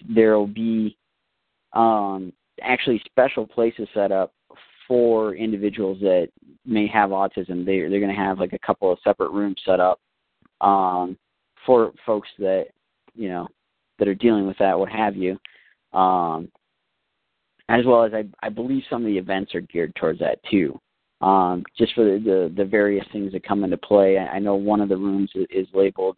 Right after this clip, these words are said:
a, uh, I, I think they're calling it, like, the sensory room or something like that. Um, to help out the, the, the kids and adults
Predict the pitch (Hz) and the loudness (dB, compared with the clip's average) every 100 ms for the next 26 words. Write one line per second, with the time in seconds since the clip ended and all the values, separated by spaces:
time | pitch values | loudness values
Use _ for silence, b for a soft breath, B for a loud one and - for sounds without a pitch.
0 | - 87 92 92 90 _ _ _ _ _ | -6 -4 -2 -2 -4 _ _ _ _ _
1 | _ _ - 101 92 90 87 82 80 69 | _ _ 2 4 4 2 0 -2 -4 -8
2 | _ _ _ - - - 90 - 127 113 | _ _ _ -20 -14 -8 -6 -4 0 2
3 | 98 113 107 98 87 - - - 113 - | 2 2 2 0 -2 -6 -6 -2 0 0
4 | 117 107 107 104 104 110 113 104 98 - | 0 0 0 0 -2 -4 -2 -2 -2 0
5 | 95 98 92 _ _ _ _ - 98 98 | 0 0 -2 _ _ _ _ 2 4 4
6 | 95 90 90 - _ _ _ _ _ _ | 2 -2 -6 -14 _ _ _ _ _ _
7 | _ _ _ _ _ _ - - 131 135 | _ _ _ _ _ _ -4 0 4 4
8 | 120 120 - 110 107 107 101 101 104 - | 4 0 -2 -4 -2 -2 -4 -4 -8 -2
9 | 117 107 107 101 98 95 | -2 0 -2 -2 -2 -2